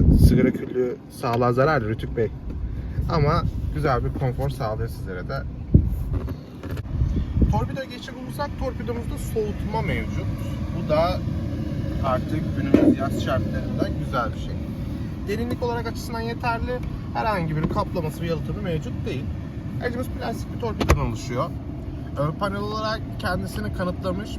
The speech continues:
bir yumuşak bir ön panel ve plastik menfezlerden oluşuyor. Aracımızın sensörleri zaten aynada mevcut.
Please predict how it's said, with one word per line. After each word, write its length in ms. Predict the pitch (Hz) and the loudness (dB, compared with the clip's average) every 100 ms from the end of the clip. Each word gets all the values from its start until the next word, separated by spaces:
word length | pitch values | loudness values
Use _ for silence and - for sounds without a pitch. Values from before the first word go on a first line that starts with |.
| - | -4
bir 220 | 185 - - - - - - - | -4 0 2 2 0 -2 2 4
yumuşak 360 | - - 587 - - - - - | 6 4 4 4 4 0 -4 -4
bir 200 | - - | 2 2
ön 180 | 120 131 | 2 0
panel 400 | 156 151 160 175 151 - - - - - - - | 0 0 0 -2 -4 -6 -6 -6 -6 -4 -4 0
ve 120 | 170 | 0
plastik 640 | - 175 - 151 170 - | 0 -2 -2 -4 -6 -4
menfezlerden 680 | 165 160 165 151 147 131 123 | -2 0 -2 0 0 0 -2
oluşuyor. 400 | 107 - - - - - - - - - - - - - - - - - - - - - - - - 240 | -2 -4 -4 -4 -4 -4 -6 -8 -8 -4 0 2 8 10 10 10 6 -2 -14 -16 -16 -16 -16 -18 -10 -10
Aracımızın 340 | 247 254 254 | -8 -10 -10
sensörleri 520 | 247 214 208 214 208 | -4 -2 -2 -2 -2
zaten 300 | 196 190 196 | 0 0 -2
aynada 360 | 190 190 190 196 | -4 -2 -2 -4
mevcut. 360 | 196 202 190 | -4 -6 -6